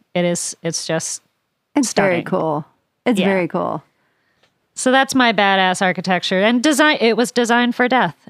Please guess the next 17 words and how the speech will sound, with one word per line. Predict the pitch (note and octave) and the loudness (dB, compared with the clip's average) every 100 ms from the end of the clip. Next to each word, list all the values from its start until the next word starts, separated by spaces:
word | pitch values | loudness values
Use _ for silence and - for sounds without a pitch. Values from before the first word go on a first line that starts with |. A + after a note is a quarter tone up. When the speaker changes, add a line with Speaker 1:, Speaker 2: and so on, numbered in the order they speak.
| - | -4
Speaker 1:
And | F#3 F#3 | -2 0
so | - F#3+ | 0 0
something | G3+ G#3+ B3 | 0 0 0
designed | A#3 G#3 G#3+ G#3+ | 0 2 0 0
for | - G3 | 0 0
death | G3 F3 | 2 -2
can | - F#3+ | -2 -4
be | E3+ | -2
something | F#3+ - F#3+ | -4 -2 -4
so | - - F#3 F#3+ F#3 F#3 F3+ _ _ _ _ | -4 0 2 2 2 0 -4 _ _ _ _
sensitively, | - - A#3 A#3 - A3+ G#3+ G3 G#3 F#3 F3+ F3 E3 - _ _ _ _ - | -8 0 0 0 0 -2 0 -2 0 0 0 0 -2 -8 _ _ _ _ 0
thoughtfully, | G#3 G3+ - G3 F3+ F3+ F3+ F3 D#3+ | 2 2 -2 -2 0 2 2 0 -2
artistically | F3+ E3+ - F#3+ - F3 F3 F3 E3 D#3+ | -2 -2 -2 -2 -2 -6 -2 0 -2 -4
created | - F#3+ F3 E3+ F3 D#3 D3+ - | -8 -4 -2 0 0 0 -2 -4
and | - D#3+ D#3+ E3 D#3+ - _ _ _ _ | -2 0 0 -2 -4 -6 _ _ _ _
made | F#3 F#3 G3 G3 F#3 | -2 0 2 0 -2
s-, | - - - | -4 -8 -10